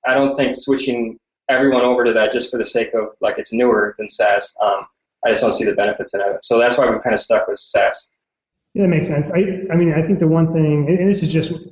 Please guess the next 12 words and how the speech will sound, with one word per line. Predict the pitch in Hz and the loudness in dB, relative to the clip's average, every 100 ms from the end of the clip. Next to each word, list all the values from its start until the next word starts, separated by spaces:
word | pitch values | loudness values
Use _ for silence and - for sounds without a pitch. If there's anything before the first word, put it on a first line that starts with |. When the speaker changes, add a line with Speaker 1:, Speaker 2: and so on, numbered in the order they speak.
| - _ _ _ _ _ _ - | -20 _ _ _ _ _ _ -8
Speaker 2:
our | 143 139 | -2 0
own | 143 147 147 143 - _ _ _ _ _ | 2 4 4 0 -10 _ _ _ _ _
personal | - 151 - 151 - | -2 -2 0 0 0
preference, | 160 156 160 151 - | -2 0 2 2 0
but | 156 143 | 0 2
it's | 143 143 | 2 2
one | 160 | 4
of | |
these, | 151 151 | 4 2
like, | 135 | -2
things | - 147 | 0 2
that | 139 135 143 131 135 | 2 -2 -2 -6 -8